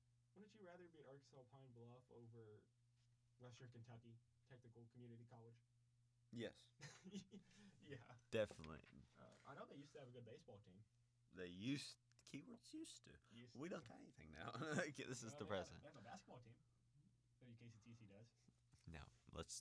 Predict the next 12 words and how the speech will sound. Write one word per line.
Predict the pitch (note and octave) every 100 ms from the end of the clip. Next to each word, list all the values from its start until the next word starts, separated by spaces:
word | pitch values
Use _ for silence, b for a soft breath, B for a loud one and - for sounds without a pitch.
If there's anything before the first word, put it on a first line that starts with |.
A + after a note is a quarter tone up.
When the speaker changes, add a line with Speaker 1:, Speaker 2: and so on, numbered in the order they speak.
| -
Speaker 2:
be | F2+
honest | G2 G#2 F#2+ -
here. | - - - - -
Speaker 1:
Did | A2+
you | F#2+
know | G2
about | - -
that? | - - - G#2+
Speaker 2:
Who, | A2 - -
I | - G2+
did. | F#2+ A2 B2 C3+ -
I | -